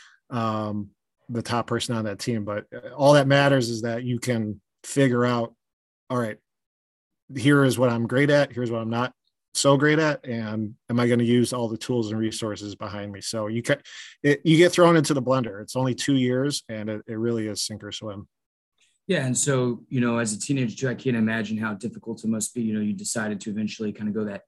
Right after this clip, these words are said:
Speaker 2: that junior route, um, after the U S national development team. You did, uh,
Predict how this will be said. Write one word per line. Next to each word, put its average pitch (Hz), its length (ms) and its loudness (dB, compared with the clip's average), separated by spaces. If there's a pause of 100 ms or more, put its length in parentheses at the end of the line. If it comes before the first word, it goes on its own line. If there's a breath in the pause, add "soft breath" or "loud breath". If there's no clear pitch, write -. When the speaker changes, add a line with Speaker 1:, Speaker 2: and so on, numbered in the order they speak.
Speaker 2:
that 110 160 -6
junior 113 360 0
route, 117 380 -2 (120)
um, 104 200 -4
after 104 260 -4
the 101 80 -12
U 110 140 -2
S 104 220 -4
national 104 320 -4
development 110 420 -4
team. 110 300 -2
You 101 60 -6
did, 110 260 -6
uh, 104 220 -4